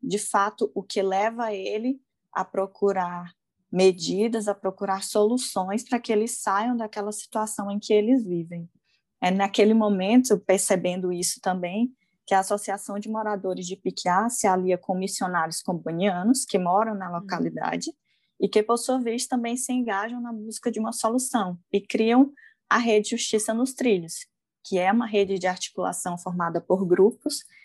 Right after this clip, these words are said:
Speaker 1: e entidades voltados pra defesa dos direitos humanos. Atua principalmente nessa região aqui do Maranhão e Pará,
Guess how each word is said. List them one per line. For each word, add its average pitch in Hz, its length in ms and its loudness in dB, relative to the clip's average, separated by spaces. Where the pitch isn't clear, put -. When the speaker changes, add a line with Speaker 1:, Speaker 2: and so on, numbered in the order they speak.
Speaker 1:
e 185 120 0
entidades 175 920 0
voltados 175 500 0
pra 175 160 -12
defesa 175 460 -6
dos 202 160 -2
direitos 190 420 -4
humanos. 202 520 -2
Atua 180 280 4
principalmente 233 720 4
nessa 226 240 -4
região 202 420 -2
aqui 185 220 -4
do 185 120 -4
Maranhão 180 460 -2
e 208 40 -6
Pará, 202 440 2